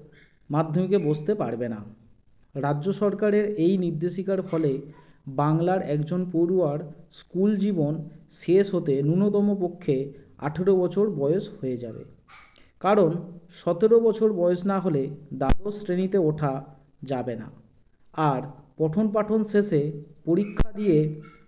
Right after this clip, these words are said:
উচ্চ মাধ্যমিক পাস করতে আরও এক বছর, অর্থাৎ আঠেরো বছর বয়স হয়ে যাবে। রাজ্য সরকারের এই সিদ্ধান্তের জেরে অভিভাবকদের মাথায় চিন্তার ভাঁজ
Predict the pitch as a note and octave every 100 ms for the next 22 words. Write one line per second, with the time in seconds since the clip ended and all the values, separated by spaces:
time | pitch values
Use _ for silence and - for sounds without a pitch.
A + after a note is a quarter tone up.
0 | - F3 - A3 A3 G#3+ G#3+ A3+ A3+ F3
1 | F3+ F3+ G3 G3 - D3 D3+ - C3+ F#3
2 | G#3 G3 F3 D#3 C#3+ C#3 D3+ - D#3 F3
3 | - D3+ D3 - - _ - D3 D#3 G3
4 | F#3+ F3 F#3+ C4 - - C3 C3+ C3 C#3+
5 | E3+ E3 G#2 - - _ _ _ _ _
6 | _ _ _ - F3+ F#3 A3+ A#3+ A#3 B3
7 | B3 A#3 G#3+ G#3+ G3+ G#3+ A3 A3 A3 F3
8 | F#3+ G#3+ F3 F3+ G3 F#3+ G3 F3+ G3+ G#3
9 | E3 D#3+ F3+ F#3+ G#3+ G#3 F3 E3 D#3 E3
10 | D3+ D3